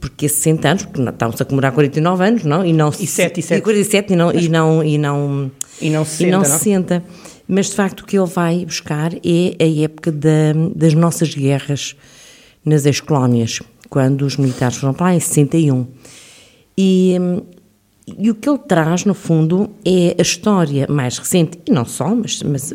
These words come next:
Speaker 1: sobretudo a mais recente, eh, que, eh, que nos é mais próxima, mesmo daqueles jovens que não, não viveram nesse tempo.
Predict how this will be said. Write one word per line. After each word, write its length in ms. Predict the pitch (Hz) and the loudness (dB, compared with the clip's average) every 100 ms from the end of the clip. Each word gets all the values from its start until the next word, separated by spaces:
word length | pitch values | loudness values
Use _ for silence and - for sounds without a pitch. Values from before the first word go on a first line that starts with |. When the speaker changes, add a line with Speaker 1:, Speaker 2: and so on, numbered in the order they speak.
| - | -4
Speaker 1:
sobretudo 360 | 180 - 131 | -4 -4 -2
a 40 | 131 | 0
mais 220 | 127 139 | 2 0
recente, 520 | - - 156 185 - - - - - - _ - | -2 0 0 -2 -10 -20 -20 -20 -20 -20 _ -2
eh, 640 | 165 165 160 160 165 160 156 - | 2 4 4 4 4 2 -2 -4
que, 440 | 185 180 175 180 208 - - - - - _ _ _ | 0 2 2 2 -2 -6 -18 -20 -20 -20 _ _ _
eh, 240 | - 113 160 - | -6 -2 -2 -2
que 120 | 196 | 0
nos 200 | 190 196 | 2 2
é 60 | |
mais 300 | 196 180 170 | 2 2 0
próxima, 800 | - 165 156 139 - 175 190 247 - - - - | -2 0 0 0 0 2 2 0 -4 -18 -10 0
mesmo 440 | 196 208 202 175 | 2 2 0 -2
daqueles 380 | 160 156 165 147 | -2 0 0 0
jovens 520 | 143 165 139 131 - | 0 0 0 -2 -4
que 140 | - | -4
não, 440 | 143 143 135 131 - | 0 2 2 0 2
não 180 | 127 120 | 0 0
viveram 360 | 123 139 127 | 0 0 2
nesse 280 | 117 110 - | 0 -2 -4
tempo. 500 | - 123 143 185 196 | -2 0 0 -4 -6